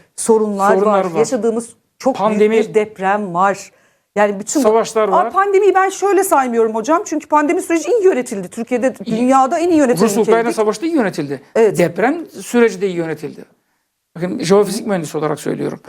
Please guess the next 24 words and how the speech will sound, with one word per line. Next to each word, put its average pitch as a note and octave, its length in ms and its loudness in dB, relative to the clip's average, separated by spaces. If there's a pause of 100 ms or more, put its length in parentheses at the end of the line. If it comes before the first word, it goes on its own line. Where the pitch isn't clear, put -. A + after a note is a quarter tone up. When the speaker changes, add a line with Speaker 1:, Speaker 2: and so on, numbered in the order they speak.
(560)
Speaker 1:
Yaratılan F#4+ 400 4
algı D#4 280 2
açısından G#3 540 -2
tüm C5+ 200 0
bu G4 100 4
olumsuzluklara D#4 600 0
rağmen, G#3+ 460 0
e, F3+ 240 0
Speaker 2:
Kullanmaya B3+ 380 2
çalıştı. F3+ 400 -4
Tabii A3+ 180 0
ki C4 240 2
Speaker 1:
bu, F4+ 40 -4
bu F4 80 4
bir D#4 120 0
başarı, C#4+ 200 2
Speaker 2:
muhalefetin C4 360 2
Speaker 1:
evet. B3+ 100 0
Speaker 2:
vazifesi. F#3+ 440 -4
İşte G#3+ 180 -2
Speaker 1:
Hı. B3+ 40 2
Speaker 2:
elindeki A#3 280 0
fırsatları G#3 420 0
den-, G#3 140 -2